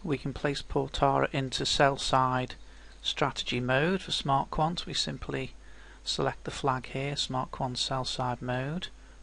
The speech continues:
and we'll check that that's on. It is, and we're all good to go. So the first thing we need to do again is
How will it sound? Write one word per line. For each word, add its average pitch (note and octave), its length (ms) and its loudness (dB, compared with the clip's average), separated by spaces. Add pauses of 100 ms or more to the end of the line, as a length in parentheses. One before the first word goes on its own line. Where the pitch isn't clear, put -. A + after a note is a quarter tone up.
(200)
and B2+ 200 -6
we'll B2 220 -4
check - 320 -2
that - 160 -8
that's - 260 -4
on. F3 160 2
It - 180 -4
is, E3+ 380 2 (540)
and C3+ 120 -2
we're C3 140 0
all C3 140 2
good C#3 220 -2
to - 120 -2
go. B2+ 400 2
So - 160 -12
the D3 60 -4
first E3+ 320 0
thing D#3 160 -2
we D3 100 0
need C#3 220 -4
to - 80 -6
do C3 180 2
again C3+ 340 0
is D3 200 -2